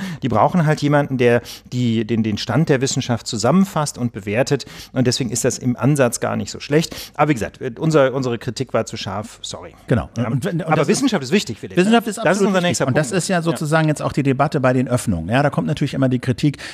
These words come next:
Speaker 2: ja, es gibt doch gar keine Studien und man weiß die Wirkung doch gar nicht von den ganzen einzelnen Maßnahmen. W-, warum entscheidet die Politik denn so oder so? Äh, und wir haben dann mal gedacht, okay, gu-, gucken wir doch noch mal so ein bisschen,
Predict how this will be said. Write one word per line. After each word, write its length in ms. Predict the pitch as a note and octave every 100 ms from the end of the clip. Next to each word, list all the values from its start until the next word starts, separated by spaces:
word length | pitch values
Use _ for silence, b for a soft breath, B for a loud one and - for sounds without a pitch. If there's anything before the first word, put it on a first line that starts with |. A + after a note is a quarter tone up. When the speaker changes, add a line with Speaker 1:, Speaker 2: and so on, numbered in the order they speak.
| B
Speaker 2:
ja, 340 | A#2 D3 C#3+
es 140 | C3 -
gibt 140 | D#3
doch 120 | C#3
gar 120 | C3
keine 240 | B2 C3 A#2+
Studien 640 | - E3 E3+ C#3 C#3+ C3+
und 100 | C#3+
man 180 | C3 A#2+
weiß 220 | B2 C#3
die 160 | - A2+
Wirkung 320 | C#3 E3+ D3+
doch 160 | C3+ -
gar 220 | D3 C3+
nicht 160 | C3+ -
von 160 | C3
den 100 | B2
ganzen 300 | A#2+ B2 D3
einzelnen 420 | A#2 A#2+ B2 A2
Maßnahmen. 640 | A2+ D3 C#3 C#3+ B2+ B2+ B2 B B B
W-, 140 | A#2+ B2+
warum 480 | B2 A#2 C3 B2 C#3
entscheidet 420 | B2+ - B2 A2
die 80 | A#2
Politik 440 | G#2+ B2 A2+ B2
denn 160 | B2 A2
so 180 | G#2 A2+
oder 240 | A#2 A#2
so? 240 | A2 F#2+ - B B _ _
Äh, 200 | B2+ A#2
und 340 | - B2 A2 - - _ - G3+
wir 220 | D#3 B2+
haben 100 | D3
dann 100 | D3+
mal 80 | D3
gedacht, 320 | C#3 D3 -
okay, 240 | C3 - C#3+
gu-, 140 | -
gucken 320 | C#3+ F3+ A#3
wir 80 | G3+
doch 160 | F#3 D3+
noch 180 | D#3 -
mal 320 | C#3 C3+ C#3
so 80 | B2
ein 60 |
bisschen, 380 | C3+ - C3+